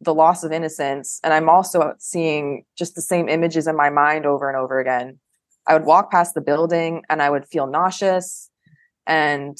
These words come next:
I would be in the classrooms and I would think about my exit strategy or my hiding spot. I couldn't focus on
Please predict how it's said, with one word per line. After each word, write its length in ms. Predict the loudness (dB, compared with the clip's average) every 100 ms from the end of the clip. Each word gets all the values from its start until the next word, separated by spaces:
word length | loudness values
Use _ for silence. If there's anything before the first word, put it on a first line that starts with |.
| -10
I 120 | -2 2
would 160 | 2
be 120 | 0
in 100 | -2
the 80 | -4
classrooms 760 | -2 2 2 0 -4 -6 -6 -4
and 100 | 0
I 80 | 0
would 140 | -2
think 180 | -4 -4
about 500 | 2 4 4 4 -2 _ _ _ -4
my 140 | 0
exit 320 | 2 0 -4
strategy 720 | -4 2 4 2 -2 -6 -6 -8
or 120 | -8
my 160 | -4 -2
hiding 340 | 2 0 0
spot. 400 | -2 2 4 2 0
I 60 |
couldn't 440 | -6 -6 -6 -8 -2
focus 560 | 0 2 2 2 2
on 260 | -2 -4